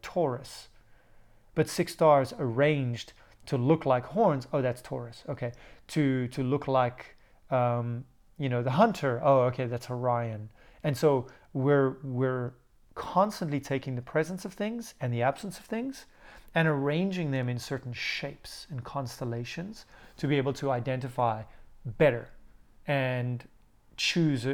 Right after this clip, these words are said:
an appropriate response to the situation. So that's what I got. That's what I got for today. The, uh, the idea of the emotional spine,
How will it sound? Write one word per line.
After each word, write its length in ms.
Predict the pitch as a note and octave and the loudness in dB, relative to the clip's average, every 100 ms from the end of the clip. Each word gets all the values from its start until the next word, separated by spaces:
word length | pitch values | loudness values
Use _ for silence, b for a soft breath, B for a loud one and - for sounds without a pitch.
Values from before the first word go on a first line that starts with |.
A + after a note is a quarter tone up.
| C#3 | -2
an 100 | C3 | -4
appropriate 420 | B2 C3 C3 B2 | -2 -2 -2 -4
response 640 | - - C#3+ B2 B2 - - - | -10 -6 -4 -4 -8 -16 -20 -10
to 140 | - | -6
the 100 | B2+ | -6
situation. 520 | - - - - - - - - - - - - - - - - - - B B B B | -8 -14 -16 -18 -18 -18 -20 -20 -20 -20 -20 -20 -20 -20 -20 -20 -20 -20 B B B B
So 100 | - | 6
that's 180 | G#3+ G#3 | 8 10
what 80 | G#3 | 10
I 60 | |
got. 180 | G3+ A3 - - | 12 8 6 -8
That's 140 | D3+ F3+ | -2 4
what 60 | |
I 40 | F3 | 8
got 120 | E3+ | 8
for 120 | F3 | 6
today. 500 | - D3 D#3 F#3+ C4+ | 4 8 10 8 4
The, 600 | G3+ D#3 D3 C#3+ C#3 D3+ | -4 0 4 4 4 2
uh, 260 | C#3 B2+ B2 | 0 2 2
the 120 | A#2+ | 2
idea 320 | B2+ B2 D3+ D#3 | 2 4 4 6
of 220 | D3+ A#2+ | 4 2
the 100 | C3 | 0
emotional 680 | B2 B2 C3+ D#3 - D#3+ C#3 | 0 2 4 2 0 -4 -4
spine, 800 | - - B2 B2+ D3 F#3+ G#3+ | -8 -4 -4 -2 -4 -6 -8